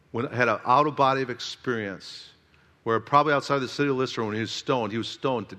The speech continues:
death, died. And he went to heaven. Second Corinthians twelve says he went to heaven and he experienced things that were inexpressible. Experienced heaven. And then the believers there prayed for him,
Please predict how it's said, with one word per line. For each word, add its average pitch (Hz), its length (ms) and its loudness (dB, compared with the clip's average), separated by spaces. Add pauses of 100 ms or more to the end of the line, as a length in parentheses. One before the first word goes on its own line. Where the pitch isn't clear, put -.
(120)
death, 110 340 -4 (840)
died. 180 340 2 (1200)
And 127 220 2
he 160 180 2
went 160 320 0
to 160 140 -2
heaven. 139 520 -2 (220)
Second 160 220 0
Corinthians 151 260 0
twelve 170 240 0
says 143 180 -4 (220)
he 160 80 0
went 180 280 0
to 165 100 2
heaven 135 480 0 (280)
and 135 80 0
he 139 60 6
experienced 180 840 0
things 160 260 -2
that 143 180 4
were 127 260 2 (300)
inexpressible. 131 1700 -2 (1040)
Experienced - 460 -4
heaven. 180 260 -6
And - 840 -12
then 139 80 2
the 139 60 2
believers 151 500 2
there 156 200 2
prayed 151 340 0
for 170 300 -2
him, 170 160 -6